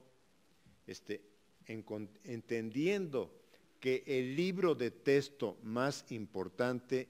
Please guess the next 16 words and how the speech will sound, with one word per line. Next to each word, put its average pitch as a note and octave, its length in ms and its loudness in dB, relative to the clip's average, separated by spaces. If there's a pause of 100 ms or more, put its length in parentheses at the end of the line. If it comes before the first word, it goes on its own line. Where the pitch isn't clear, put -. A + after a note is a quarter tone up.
(120)
es A2+ 220 0
la G#2+ 140 2
realidad. F2+ 640 -4 (880)
O G2 80 -6
sea, A#2 220 0 (480)
el D3 220 2
libro G3 380 4
de B2+ 140 4
texto, D3+ 680 0
que C#3+ 140 8
es E3+ 140 4
importante B2 680 0
que G2 280 2
los F#2+ 220 -6
alumnos A#2+ 480 -2
tengan, A#2+ 420 0